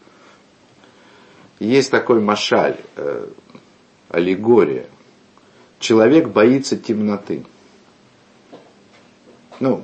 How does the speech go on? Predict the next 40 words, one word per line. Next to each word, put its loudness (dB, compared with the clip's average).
понятно, 0
что -6
мы -2
люди 2
взрослые, 2
тем -4
более 0
мы -4
живем -2
в -20
такое 2
время, -2
когда -2
день -2
и -4
ночь -4
уже -2
перепуталось, 0
особенно -8
здесь -6
в -18
Москве -6
зимой, -4
да, -8
то -16
есть -20
мы -16
много -4
времени -2
проводим -6
ночью, -8
и 0
мы -4
вроде 0
бы 0
как -2
бы -4
темноты -6
не -6
боимся, -6